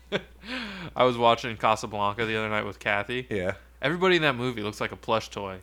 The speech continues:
Speaker 2: <laughs>
Speaker 1: Even, uh, what's his name?
Speaker 2: Well, there was a different standard of beauty at the time, Joel.
Speaker 1: Well, it's, it's weird, though. Like, the chicks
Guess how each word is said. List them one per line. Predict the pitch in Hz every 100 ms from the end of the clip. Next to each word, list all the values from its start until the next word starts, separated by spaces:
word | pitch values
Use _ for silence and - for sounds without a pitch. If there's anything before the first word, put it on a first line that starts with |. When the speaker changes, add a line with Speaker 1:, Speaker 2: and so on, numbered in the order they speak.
| - 98 156 135 -
Speaker 2:
<laughs> | - - - - -
Speaker 1:
Even, | 139 151 151
uh, | 131 113 104 98
what's | 104 110
his | 107 98
name? | 101 98 95 -
Speaker 2:
Well, | 151
there | 151
was | 143
a | 147
different | 160 160 139
standard | - 135 127 120
of | 101 85
beauty | 98 104 98 92
at | 90
the | 95
time, | 101 92 92 87
Joel. | 92 90 95 - - - - - - - - -
Speaker 1:
Well, | 190
it's, | 196
it's | 123 175 -
weird, | 165 226 196
though. | 113 98
Like, | 110 120
the | 143
chicks | - - 240 - - -